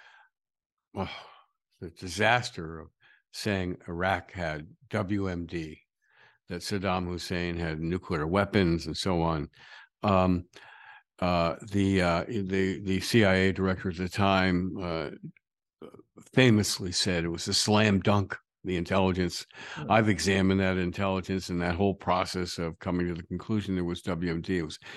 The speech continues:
Speaker 1: let's say, flawed <laughs> at the
Speaker 2: Yeah.
Speaker 1: very best, and that's being kind. How do
Speaker 2: Right.
Speaker 1: things like that happen? I mean, that's not just serving the public interest and, you know, uh, selfless, uh, bureaucrats. Those are people who are,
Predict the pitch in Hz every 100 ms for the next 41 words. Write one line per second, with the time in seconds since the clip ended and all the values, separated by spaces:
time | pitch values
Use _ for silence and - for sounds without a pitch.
0 | - - _ _ _ - - - 110 -
1 | 76 71 - - 110 90 76 82 - -
2 | - - - - 98 - 139 80 80 -
3 | - 98 - - - - - 104 110 -
4 | 107 90 80 - 90 82 76 80 - -
5 | - 220 277 240 170 165 117 90 85 90
6 | 87 87 78 - 85 - - 113 120 127
7 | 175 185 127 87 95 - - 95 87 90
8 | 85 92 78 90 104 104 135 131 127 90
9 | 76 - - - - 107 101 92 90 90
10 | 87 - - 107 - 98 90 - 98 87
11 | 87 104 107 104 117 139 160 143 165 143
12 | 120 139 139 127 117 101 90 82